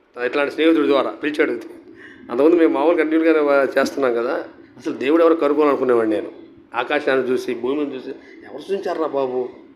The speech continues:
ఇవన్నీ?" అనుకునేవాడిని. ఒకరోజు పిలుచుకున్నాను, నేనే, నేనే అని ఆయన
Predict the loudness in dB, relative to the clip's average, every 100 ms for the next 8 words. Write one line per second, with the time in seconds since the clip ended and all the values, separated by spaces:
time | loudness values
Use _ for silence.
0 | _ -2 0 0 -2 -2 -2 -4 -4 -10
1 | -20 -20 -20 _ _ _ _ _ 0 0
2 | 0 -2 0 2 2 2 2 2 4 2
3 | 0 0 0 2 2 2 0 -2 -4